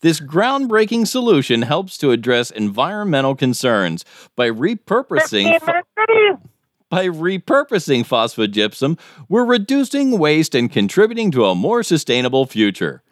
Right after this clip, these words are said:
So get ready to experience the next generation of road paving.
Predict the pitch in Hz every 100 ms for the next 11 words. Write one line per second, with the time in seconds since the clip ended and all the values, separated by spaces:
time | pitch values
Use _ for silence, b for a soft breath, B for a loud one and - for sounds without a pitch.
0 | b b b - 147 135 196 196 202 214
1 | 190 143 - 156 202 202 160 165 185 247
2 | 254 - 240 269 269 247 160 175 208 196
3 | 208 185 139 123 98 78 69